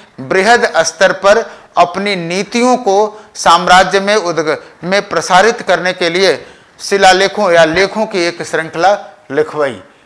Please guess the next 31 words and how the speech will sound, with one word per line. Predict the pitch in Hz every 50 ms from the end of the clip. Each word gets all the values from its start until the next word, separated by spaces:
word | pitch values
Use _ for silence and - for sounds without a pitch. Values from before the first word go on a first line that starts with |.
| _ _ -
है | 180
ना। | 226 269 339 - - - - _ _ _ _ _ _
और | - 180 208 240 269 277 - - - - - - _ _ _ _ _ 147
ये | 165 190 214 220
जो | 190 214 214
लेख | 196 175 180 190 208 208 214 -
थे | 233 226 233
ब्राह्मी, | 185 170 170 160 170 170 185 190
खरोष्टी, | 180 - 160 147 151 165 160 - - 185
ग्रीक | 156 135 143 160 170 160 160
और | 156 151
अरमाइक | - - 131 135 135 135 143 156 185 190 185 - 165
लिपियों | 139 135 147 143 165 180 196 202
में | 196 190
लिखे | 185 185 175 202 190
गए | 175 190 196 185
थे। | 190 202 220 226 220 - - _ _ - -
स्थानीय | 170 165 - - - 185 180 185 196 208 202 196
भाषा | 156 143 147 151 151 - 180 175
में | 175 180 185 185
जो | 160 165
प्रचलित | 151 160 - 160 151 - - - - - -
लिपि | 151 160 175 165 185 175
है | 180 185 190
उन | 156 151 147 143 139
लिपि | 147 139 - 160
के | 135 - 160
अनुरूप | 151 - 131 135 139 143 156 180 190 - - -
थे | 190 190 185
इनका | 185 180 - 185
प्रसार। | 185 185 185 175 - 208 220 233 - - -